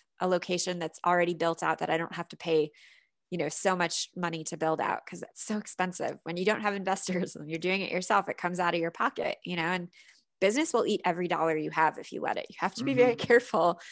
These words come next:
Speaker 1: about how you spend money. And so, um,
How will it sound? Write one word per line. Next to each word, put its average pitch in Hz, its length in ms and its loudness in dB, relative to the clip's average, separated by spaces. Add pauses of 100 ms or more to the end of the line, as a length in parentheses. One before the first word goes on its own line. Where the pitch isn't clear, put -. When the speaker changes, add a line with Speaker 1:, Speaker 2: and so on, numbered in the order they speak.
(180)
Speaker 1:
about 202 260 4
how 185 100 2
you 175 100 0
spend 180 240 -2
money. 202 340 -4
And 185 220 -4
so, 185 400 2 (580)
um, 180 460 0